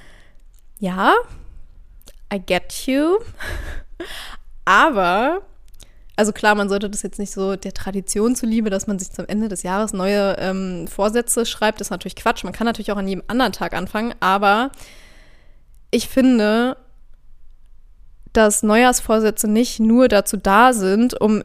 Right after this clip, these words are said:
irgendwie entweder so Selbsthass auszuüben und zu sagen, man will wieder zehn Kilo abnehmen, weil man ist nicht mehr zufrieden, oder man möchte irgendwie, keine Ahnung, die Allerbeste in der Klasse sein oder der Klassensprecher, Schulsprecher, was weiß ich, werden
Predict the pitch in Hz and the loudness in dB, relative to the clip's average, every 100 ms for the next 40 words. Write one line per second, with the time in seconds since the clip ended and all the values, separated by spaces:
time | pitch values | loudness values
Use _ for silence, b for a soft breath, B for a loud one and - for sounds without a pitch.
0 | - 208 202 - 202 220 202 202 185 202 | -2 -2 0 0 2 6 6 4 2 2
1 | - - 240 - 247 - 196 233 233 220 | 0 -2 -2 2 2 2 -2 2 2 2
2 | 208 196 190 208 196 190 196 202 196 190 | 0 2 4 4 0 0 0 2 2 4
3 | 190 - - 202 202 - 196 - - 262 | 2 2 0 0 -2 0 2 2 2 2
4 | 294 311 240 208 196 220 208 214 - - | 4 4 2 0 -2 -4 -2 -4 -6 -8
5 | - 233 277 302 B B B B - 220 | -2 0 0 -2 B B B B 2 4
6 | 208 208 208 214 214 - 214 208 214 208 | 4 4 2 0 0 0 0 0 -2 0
7 | 208 - - 233 196 - 214 208 202 - | 0 0 -4 -2 0 0 0 -2 -6 -10
8 | - - - - - - - - - 226 | -20 -20 -20 -18 -20 -20 -20 -18 -4 0
9 | - 214 196 202 - 277 277 262 285 285 | 4 4 4 2 4 4 4 4 2 2
10 | 285 285 294 311 320 - 196 196 196 190 | 4 6 6 6 4 2 4 4 4 4
11 | 196 - - - - - - 208 180 175 | 0 -8 -12 -12 -14 -8 2 6 6 6
12 | - 190 214 262 - - 220 240 233 - | 2 0 2 0 -2 -4 0 0 0 0
13 | 240 226 220 208 208 202 - - 254 262 | -2 0 0 0 0 -4 -4 -2 2 4
14 | 277 302 | 4 0